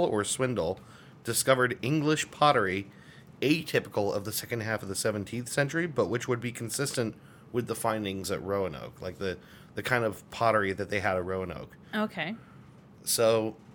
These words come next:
Speaker 1: that's the first relevant detail, is it's the same kind of pottery. They found similar pottery at Roanoke, you know, like, indicative of, like, you know, what, what had, you know,
Speaker 2: What they
Speaker 1: what
Speaker 2: would have brought with them on that, one of those first initial voyages.
Speaker 1: Yes.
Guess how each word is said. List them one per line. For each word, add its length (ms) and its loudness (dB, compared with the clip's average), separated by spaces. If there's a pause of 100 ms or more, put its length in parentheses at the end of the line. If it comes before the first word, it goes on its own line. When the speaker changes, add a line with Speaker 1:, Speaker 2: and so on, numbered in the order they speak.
(420)
Speaker 1:
that's 200 0
the 80 0
first 380 4
relevant 340 4
detail, 440 -6
is 160 -2
it's 160 -10
the 120 -2
same 360 2
kind 300 0
of 180 -4
pottery. 400 4
They 100 0
found 360 0
similar 440 2
pottery 600 2
at 260 0
Roanoke, 520 -2 (120)
you 140 -6
know, 140 0
like, 180 -2
indicative 480 -2
of, 160 -8
like, 280 -2 (160)
you 80 -8
know, 300 -6
what, 180 -4 (140)
what 280 -4
had, 220 -4 (440)
you 80 -4
know, 120 0
Speaker 2:
What 160 6
they 100 6
Speaker 1:
what 60 4
Speaker 2:
would 80 4
have 80 -2
brought 260 0
with 220 -2
them 200 2
on 180 0
that, 200 -2
one 120 2
of 60 0
those 220 0
first 460 -6
initial 520 -2
voyages. 720 -10
Speaker 1:
Yes. 440 -2